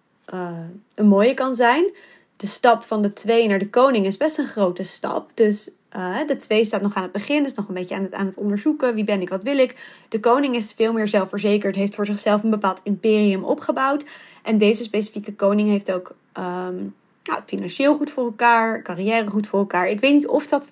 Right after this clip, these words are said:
bij jou het geval is, maar dat zou het geval kunnen zijn. Ehm,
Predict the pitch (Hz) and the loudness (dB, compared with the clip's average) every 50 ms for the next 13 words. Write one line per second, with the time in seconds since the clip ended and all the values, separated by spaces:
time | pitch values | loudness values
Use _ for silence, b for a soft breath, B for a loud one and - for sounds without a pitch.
0 | _ _ - 214 226 233 214 202 214 208 - - 202 254 262 254 247 - - 190 | _ _ -2 2 4 6 8 6 6 4 0 0 2 4 6 6 6 4 2 -2
1 | 185 196 202 - - 208 214 208 208 208 - 202 208 185 180 175 - - 190 180 | -2 -2 -2 0 2 4 4 4 2 0 -4 -6 -6 -6 -6 -6 -6 -4 -4 -4
2 | 170 175 170 - 175 170 175 214 277 349 381 - B B B B B B B B | -4 -4 -4 -2 -2 0 0 0 0 -2 -4 -6 B B B B B B B B
3 | B B B - 226 226 226 226 226 226 226 226 208 | B B B 0 2 2 4 4 2 2 2 0 -2